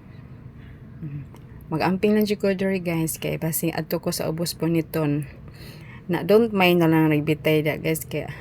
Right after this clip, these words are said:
under repair ni, guys, din uba pa lang siya sugdi. Kato nag-ingon nga,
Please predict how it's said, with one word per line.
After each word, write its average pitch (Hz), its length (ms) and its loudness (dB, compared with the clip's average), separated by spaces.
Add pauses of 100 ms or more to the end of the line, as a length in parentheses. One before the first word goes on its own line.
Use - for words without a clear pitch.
(1000)
under 160 240 2
repair 175 400 4
ni, 165 160 2
guys, 160 320 4
din 165 240 -2
uba - 240 -2
pa - 80 -2
lang 160 160 4
siya 165 160 -2
sugdi. 151 720 -2 (800)
Kato - 240 -2
nag-ingon 196 640 4
nga, 175 160 -4